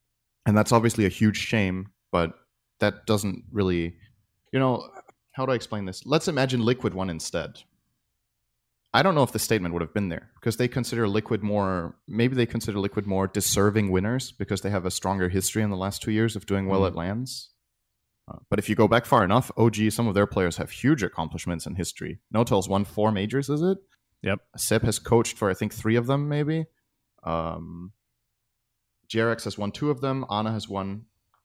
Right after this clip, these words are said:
Speaker 1: three
Speaker 2: Two.
Speaker 1: of them, I think, or whatever. Two
Speaker 2: Two
Speaker 1: as well.
Speaker 2: majors, two
Speaker 1: Yeah.
Speaker 2: T Is, yeah.
Speaker 1: I mean, these players are super proven, so I, I don't, I don't get what it's all about. So yeah, it's just a really shit situation. That's
Speaker 2: So you
Speaker 1: my
Speaker 2: think it
Speaker 1: take
Speaker 2: was
Speaker 1: on
Speaker 2: more
Speaker 1: it.
Speaker 2: of a
Speaker 1: And
Speaker 2: salty, uh,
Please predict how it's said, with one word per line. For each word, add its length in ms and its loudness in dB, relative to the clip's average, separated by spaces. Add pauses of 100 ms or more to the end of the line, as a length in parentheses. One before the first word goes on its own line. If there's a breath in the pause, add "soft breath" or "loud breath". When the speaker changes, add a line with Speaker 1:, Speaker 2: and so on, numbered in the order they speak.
(220)
Speaker 1:
three 180 0
Speaker 2:
Two. 80 6
Speaker 1:
of 80 2
them, 180 0
I 80 -2
think, 240 -4
or 100 -4
whatever. 320 -4 (180)
Two 120 4
Speaker 2:
Two 80 6
Speaker 1:
as 80 4
well. 100 6
Speaker 2:
majors, 200 0
two 100 -4
Speaker 1:
Yeah. 60 0
Speaker 2:
T 160 -4
Is, 280 -4
yeah. 80 -6
Speaker 1:
I 60 0
mean, 120 2
these 160 2
players 360 4
are 80 6
super 300 2
proven, 480 2
so 160 -4
I, 280 -6
I 120 -2
don't, 140 0
I 100 0
don't 100 2
get 140 0
what 140 2
it's 140 -4
all 140 -4
about. 320 -8
So 100 -6
yeah, 280 -2
it's 120 2
just 200 2
a 40 2
really 200 4
shit 220 -6
situation. 480 -10
That's 120 -10
Speaker 2:
So 60 4
you 80 4
Speaker 1:
my 20 2
Speaker 2:
think 120 4
it 20 4
Speaker 1:
take 60 4
Speaker 2:
was 100 0
Speaker 1:
on 60 -2
Speaker 2:
more 120 6
Speaker 1:
it. 40 4
Speaker 2:
of 40 2
a 40 2
Speaker 1:
And 80 -2
Speaker 2:
salty, 640 2 (200)
uh, 400 -2